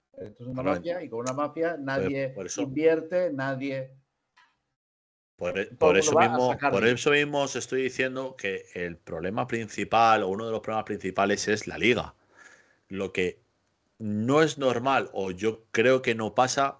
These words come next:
Speaker 2: voy a hablar de desconocimiento sin saber mucho ni de liga alemana, liga italiana, ni, ni mucho más. Eh, lo que yo no entiendo es que un equipo haga ventas,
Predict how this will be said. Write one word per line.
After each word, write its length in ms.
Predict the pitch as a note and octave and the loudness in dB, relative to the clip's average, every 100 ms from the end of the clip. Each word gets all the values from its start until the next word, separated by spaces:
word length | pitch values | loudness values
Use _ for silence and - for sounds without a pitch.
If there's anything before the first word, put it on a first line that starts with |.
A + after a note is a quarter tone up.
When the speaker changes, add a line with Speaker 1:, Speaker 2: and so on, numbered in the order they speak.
| - | -8
Speaker 2:
voy 100 | G#2+ | -4
a 40 | |
hablar 180 | A#2+ C#3 | 0 0
de 320 | B2+ B2 A#2+ | 0 -2 -4
desconocimiento 800 | B2 A#2 - G#2 G2+ G2+ A#2 C3 | -6 -14 -12 -14 -12 -10 -8 -8
sin 140 | A2+ G2 | -8 -2
saber 220 | G2 G2+ | 0 0
mucho 300 | A2 B2+ A#2+ | -2 0 0
ni 80 | F#2 | -2
de 120 | E2 | -2
liga 200 | G#2+ C3+ | 0 0
alemana, 640 | A#2 A#2 B2+ B2+ C3 - | 0 0 2 2 0 -6
liga 280 | - G2 A#2+ | -6 -2 0
italiana, 480 | A#2 F#2 G2+ A#2+ B2+ | 0 0 0 0 -2
ni, 260 | G#2 F2 - | -4 -10 -12
ni 600 | F2 E2+ E2 D#2+ D#2+ D#2 | -18 -16 -14 -16 -16 -18
mucho 320 | D#2 F2 E2+ D#2+ | -14 -12 -12 -8
más. 240 | E2+ E2 - - - - _ _ | -8 -8 -14 -20 -20 -20 _ _
Eh, 680 | - G#2 G2+ G2+ G2 G2 - _ _ _ | -2 2 4 4 2 0 -6 _ _ _
lo 240 | F#2+ F#2 F#2 | -10 -8 -8
que 100 | F#2 | -4
yo 140 | G#2+ | -4
no 60 | C#3+ | -4
entiendo 420 | C#3 D3 D3 C3 | 0 2 2 2
es 100 | A#2 | -2
que 100 | - | -2
un 100 | C3 | -2
equipo 560 | A#2 D3 C3+ F#2+ - _ _ _ _ _ _ _ - | 0 2 2 0 -6 _ _ _ _ _ _ _ -2
haga 240 | A2 C3 | 2 4
ventas, 800 | A#2 B2+ A#2+ G#2 G2 C3 - - | 4 2 0 0 0 0 -6 -20